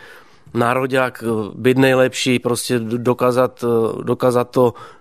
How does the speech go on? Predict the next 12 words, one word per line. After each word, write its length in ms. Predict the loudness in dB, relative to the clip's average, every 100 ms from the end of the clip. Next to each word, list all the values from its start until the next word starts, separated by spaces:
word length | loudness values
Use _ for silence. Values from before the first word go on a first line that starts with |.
| _ _ _ _ _ -2
hlavně 320 | 0 2 0
sobě 320 | 0 2 2
nebo 220 | 2 2
tátovi. 420 | 0 0 2 2
Vždycky 260 | 2 0 -2
jsem 160 | 0 0
měl 100 | 0
takový 520 | -2 -2 -2 -2 -4 -14 -20 -20 -20 _ _ _ _ _
příměr 400 | 0 4 4 4
k 60 | 2
tomu, 280 | 2 2 2
že 200 | 2